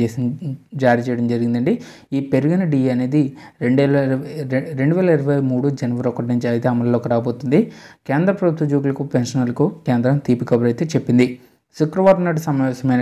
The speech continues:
కేంద్ర కేబినెట్ కరువు బడ్జెట్ని నాలుగు శాతం పెంచుతూ నిర్ణయం తీసుకుంది. ఈ నిర్ణయంతో డిఏ నలభై రెండు శాతానికి అయితే పెరగనుంది. ఈ నిర్ణయంతో నలభై ఏడు, అంటే దాదాపుగా నలభై ఎనిమిది లక్షల మంది కేంద్ర ప్రభుత్వ ఉద్యోగులకు, డెబ్బై లక్షల మంది పెన్షనర్లకు ప్రయోజనం అయితే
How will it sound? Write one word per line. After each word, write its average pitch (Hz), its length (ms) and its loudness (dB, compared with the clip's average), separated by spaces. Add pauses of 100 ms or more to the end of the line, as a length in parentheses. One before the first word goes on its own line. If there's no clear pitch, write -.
కేంద్ర 123 280 0
కేబినెట్ 123 340 2
కరువు 120 200 0
బడ్జెట్ని 123 380 2 (540)
నాలుగు 127 300 2
శాతం 123 280 -2
పెంచుతూ 120 280 -4 (100)
నిర్ణయం 123 320 2
తీసుకుంది. 123 340 2 (420)
ఈ 131 60 0 (160)
నిర్ణయంతో 185 440 2 (100)
డిఏ 131 280 2
నలభై 123 280 0
రెండు 120 200 -2
శాతానికి 120 380 -2
అయితే 123 200 2
పెరగనుంది. 123 440 4 (440)
ఈ 135 120 0
నిర్ణయంతో 147 400 4 (100)
నలభై 127 320 0
ఏడు, 127 140 0 (240)
అంటే 143 160 0 (240)
దాదాపుగా 135 480 -2
నలభై 123 240 -2
ఎనిమిది 123 180 -2
లక్షల 120 240 -4
మంది 120 200 0
కేంద్ర 120 260 -2
ప్రభుత్వ 127 260 -2
ఉద్యోగులకు, 135 380 2 (420)
డెబ్బై 127 280 -4
లక్షల 135 280 -2
మంది 123 220 2
పెన్షనర్లకు 123 500 0
ప్రయోజనం 120 340 2
అయితే 160 140 0